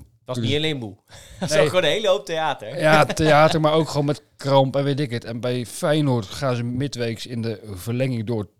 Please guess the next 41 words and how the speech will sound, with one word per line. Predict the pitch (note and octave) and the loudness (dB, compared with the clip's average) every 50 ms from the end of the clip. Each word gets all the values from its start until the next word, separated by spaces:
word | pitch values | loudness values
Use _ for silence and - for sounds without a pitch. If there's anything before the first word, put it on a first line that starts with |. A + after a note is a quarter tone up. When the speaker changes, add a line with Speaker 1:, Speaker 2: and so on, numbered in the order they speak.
| _ _ _ | _ _ _
Speaker 2:
tegen | _ C3+ B2+ A#2 - A2 | _ -8 -8 -6 -6 -6
A | A2 A#2 A#2 G#2+ | -4 -2 -2 -2
S | G2 | -2
Roma. | A2 A#2+ B2+ C3 C3 C#3 C3+ B2 | -2 -2 -2 -2 -2 -4 -4 -4
Hè, | A#2+ C3 | -4 -6
dat | A#2+ A2 - | -6 -8 -8
ze | - G#2 G#2+ | -8 -8 -8
echt | A#2+ A#2 - | -8 -10 -6
heel | - A#2+ C#3 E3+ D3+ | -2 0 0 0 0
ver | - - C#3 B2 | -2 -4 -6 -6
moeten | B2 A2+ - - | -6 -6 -8 -8
gaan | - A#2+ A#2 B2 | -8 -6 -6 -8
en, | B2 | -8
en | G#2 C3 B2+ A2+ | -8 -6 -6 -4
eruit | A2 B2+ D3+ - | -4 -4 -6 -6
vliegen. | - F3 E3+ C#3+ - F3+ - - _ _ _ _ _ _ _ _ _ _ _ _ _ _ _ _ _ _ _ | -6 -6 -6 -6 -6 -10 -14 -18 _ _ _ _ _ _ _ _ _ _ _ _ _ _ _ _ _ _ _
En | - C3+ C#3+ C3+ | -6 -4 -2 -2
die | C#3+ D3 | -2 -2
staan | C3 - - C3+ B2 B2 | -2 0 0 0 0 0
er | A#2+ | -2
wel | G#2+ A#2 C#3 D3+ | -2 -4 -4 -4
weer. | E3 C3 G#2 - - _ _ _ _ _ _ _ _ _ _ _ | -6 -8 -8 -10 -14 _ _ _ _ _ _ _ _ _ _ _
Speaker 1:
Ja. | _ A2+ A2 G2 - _ _ _ _ | _ -10 -10 -10 -10 _ _ _ _
Speaker 2:
In | C#3+ C#3 | -8 -8
het | B2 G#2 | -6 -4
weekend. | B2 B2+ - A#2+ A2 F#2+ - | -6 -6 -4 -6 -6 -6 -6
Dus | G#2+ | -8
dat | F#2+ B2 - | -8 -8 -8
is | C3 A#2+ | -8 -10
gewoon | - - A#2 A#2 A#2 B2 | -8 -6 -6 -4 -4 -4
een | A#2+ A#2 G2+ - _ _ _ _ | -4 -4 -6 -8 _ _ _ _
verschil. | _ - A#2+ A2 - - B2+ C#3+ C#3+ C3 A2 F2 - - _ _ _ _ _ _ _ _ _ _ _ _ - - | _ -8 -6 -6 -4 -4 -2 -2 -2 -2 -2 -4 -8 -14 _ _ _ _ _ _ _ _ _ _ _ _ -18 -12
Ehm, | - A2 G#2+ G2+ G#2 G2+ G2 G2+ F#2+ E2+ - - _ | -8 -6 -4 -4 -2 -4 -4 -6 -8 -10 -14 -16 _
ja, | A#2 B2 A2+ G2+ F#2 | -10 -8 -6 -6 -8
waar | F#2 F#2+ G#2+ A2 A2+ A2+ | -8 -6 -4 -4 -4 -4
je | A#2 A#2 A2+ | -4 -6 -4
de | G2+ G#2 | -4 -4
hand | G2 A#2 A#2+ A2+ | -4 -6 -6 -6
ook | - B2 A#2 | -8 -12 -12
van | - - B2+ A#2+ | -12 -12 -8 -8
de | A#2 A2 | -6 -8